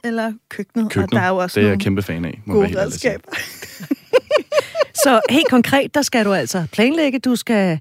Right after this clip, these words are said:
Speaker 3: det er også godt at have styr på sine redskaber, og så skal man, øh, involvere alle sanser. Lad sin, øh, mund pirre, lad sine sanser pirre, og så dufte og smage og føle og bare give den gas. Er det sådan, det er?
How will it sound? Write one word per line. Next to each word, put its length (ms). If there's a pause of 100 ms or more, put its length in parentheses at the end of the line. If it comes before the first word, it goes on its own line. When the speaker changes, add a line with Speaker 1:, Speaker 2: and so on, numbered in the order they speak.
(140)
Speaker 3:
det 100
er 40
også 140
godt 140
at 40
have 80
styr 220
på 120
sine 220
redskaber, 520
og 80
så 100
skal 200
man, 200
øh, 120 (300)
involvere 600
alle 200
sanser. 380 (320)
Lad 180
sin, 300
øh, 160
mund 220
pirre, 320 (340)
lad 100
sine 240
sanser 320
pirre, 400
og 100
så 200 (320)
dufte 380 (180)
og 240
smage 580
og 180 (320)
føle 500
og 160 (380)
bare 120
give 160
den 140
gas. 340
Er 40
det 120
sådan, 180
det 100
er? 100